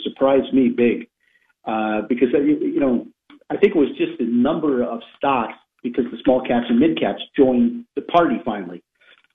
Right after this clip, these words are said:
that, that got it going. Um, and, and then the positive trend, uh, reversed back up into a column of O's, uh, at eighteen percent, and, and now it's gone over fifty, which is usually a good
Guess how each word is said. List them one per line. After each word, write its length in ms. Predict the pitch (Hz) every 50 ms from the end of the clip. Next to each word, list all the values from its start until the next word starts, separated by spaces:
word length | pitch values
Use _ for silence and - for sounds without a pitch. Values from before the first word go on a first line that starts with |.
| _ _
that, 260 | - 131 123 120 - -
that 160 | 143 127 123 120
got 140 | 139 127 120
it 100 | 117 -
going. 360 | 127 131 127 117 104 92 - _ _ _ _ - - _ _ _
Um, 380 | 127 120 120 113 123 120 120 - _ _ _ _ -
and, 180 | 160 147 147 -
and 160 | 170 160 151
then 120 | 170 190
the 80 | 185 175
positive 440 | - 196 196 220 233 226 214 180 - - -
trend, 380 | - 214 202 151 110 101 98 -
uh, 340 | - 120 120 117 113 113 113 117
reversed 400 | 120 120 123 139 139 - - -
back 220 | 135 120 120 - 131
up 120 | 120 - -
into 140 | - 120
a 100 | 110 110
column 260 | - 120 113 113 113 110
of 120 | 104 -
O's, 300 | - 117 113 110 113 - - - - - _ _ _ _ _ _ _ - - -
uh, 260 | 117 113 107 107 107 107 - - _ _ _ _ _ - - - - - - - - _ _ _ _ - - -
at 140 | - 143 131
eighteen 360 | 139 147 147 - 120 135 120
percent, 420 | - - - - 190 175 131 117 117
and, 240 | 117 117 123 - -
and 160 | 143 113 110
now 240 | 117 143 156 185 185
it's 100 | 165 156 -
gone 140 | 175 156 156
over 180 | 151 117 120 - - -
fifty, 340 | - 175 175 175 - 113 101
which 180 | 92 104 101 -
is 80 | 120 120
usually 320 | 180 214 208 190 156 139 120
a 40 |
good 200 | 120 156 143 151